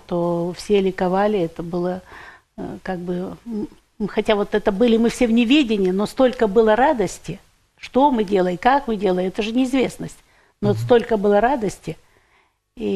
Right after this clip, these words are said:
Speaker 1: я считаю, что мы всё сделали правильно.
Speaker 2: Николай Владимирович, а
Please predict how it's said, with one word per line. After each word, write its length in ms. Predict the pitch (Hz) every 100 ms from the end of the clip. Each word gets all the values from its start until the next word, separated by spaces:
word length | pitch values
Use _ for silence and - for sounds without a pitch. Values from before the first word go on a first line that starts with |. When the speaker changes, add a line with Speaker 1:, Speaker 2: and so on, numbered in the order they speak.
| 190 185 180
Speaker 1:
я 160 | 190 202
считаю, 400 | - - 208 190
что 220 | - 196
мы 480 | 190 196 190 185 175 - - _ _ _ _ -
всё 200 | - 233
сделали 400 | 202 214 202 202
правильно. 580 | 185 180 180 165 175 170 - _ -
Speaker 2:
Николай 220 | 139 143
Владимирович, 380 | 127 117 107 -
а 300 | - 127 131